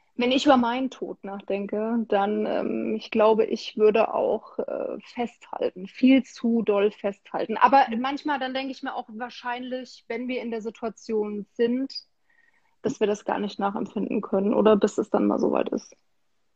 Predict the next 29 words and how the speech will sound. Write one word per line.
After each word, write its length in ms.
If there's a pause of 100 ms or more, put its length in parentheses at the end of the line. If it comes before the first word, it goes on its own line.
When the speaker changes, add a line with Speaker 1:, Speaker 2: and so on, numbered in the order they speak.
(640)
Speaker 2:
Naja, 340
vielleicht 280
liegt 180
das 140
auch 140
daran, 420
weil 180
wir 120
solche 460
Situationen 800
von 200
Sterbenden, 840 (140)
ob 160
das 180
jetzt 180
über, 340
über 500
Medien 500
oder 460
im 160
persönlichen 640
Kontext 500
passiert, 460 (420)
ja 120
nur 160
von 260
außen 340
erleben 580 (100)
und 340